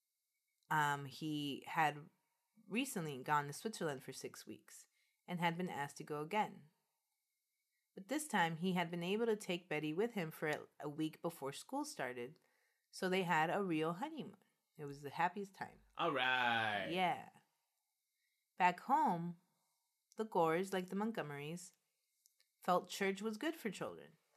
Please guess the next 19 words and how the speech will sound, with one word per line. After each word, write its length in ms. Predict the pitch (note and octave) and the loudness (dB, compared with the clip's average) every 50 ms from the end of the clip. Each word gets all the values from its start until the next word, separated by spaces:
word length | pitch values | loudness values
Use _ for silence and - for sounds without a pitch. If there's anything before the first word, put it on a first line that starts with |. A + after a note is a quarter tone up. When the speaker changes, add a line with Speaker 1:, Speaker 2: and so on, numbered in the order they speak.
| _ _ _ _ _ - - | _ _ _ _ _ -16 -8
Speaker 1:
So 160 | - A3 G#3 | -2 2 4
they 100 | G#3 G#3+ | 4 4
began 400 | A3 C#4+ B3+ B3 A#3+ A#3+ B3 A#3 | 4 4 2 4 4 6 6 4
looking 380 | G3 E3+ - F#3+ F3 F3 D#3+ | 2 0 -2 -2 -4 -4 -4
and 120 | C3 E3 D#3+ | -4 -6 -6
settled 320 | - - D3+ D3+ D#3+ D#3 | -2 -2 -2 0 0 0
on 200 | D#3 D3 D3 D3+ | 2 0 0 0
the 60 | D3+ | -4
church, 420 | - - D3 - - - - - - | -8 -6 -8 -8 -8 -10 -18 -14 -10
the 120 | - C3+ - | -8 -4 -4
aforementioned 680 | C3 C3 - - C#3 C#3 C3 B2 B2 - C#3 C#3+ C3 | -4 -4 -4 -6 -8 -8 -8 -10 -10 -10 -10 -8 -6
little 220 | B2+ B2+ C3 C#3 C3+ | -4 -4 -4 -4 -6
church. 440 | - - E2 - - - - - - _ _ _ _ _ _ _ _ _ _ _ _ _ _ _ _ _ _ _ _ _ _ _ _ _ _ - | -8 -12 -14 -14 -14 -16 -16 -16 -18 _ _ _ _ _ _ _ _ _ _ _ _ _ _ _ _ _ _ _ _ _ _ _ _ _ _ 4
Alan 340 | F#3+ G3 G3+ G#3 A#3 B3 B3+ | 6 6 8 8 6 6 4
became 460 | B3 C4 - - F3+ D#3+ D#3 D#3 D3 | 0 -2 -2 -2 -2 -2 -2 -2 -2
a 100 | - C#3+ | -4 -6
social 560 | D3 - - - G#3 A3 G#3+ - - A#3 A#3 G#3+ | -6 -4 0 4 4 4 4 2 2 2 2 2
butterfly 640 | F#3+ F#3 F3+ F3 F#3 F3 F3 - - C#3 A#2+ F#2 D2 | 4 6 6 6 6 4 2 0 -4 -4 -4 -4 -6
there 280 | D2+ - - - - | -10 -14 -16 -18 -20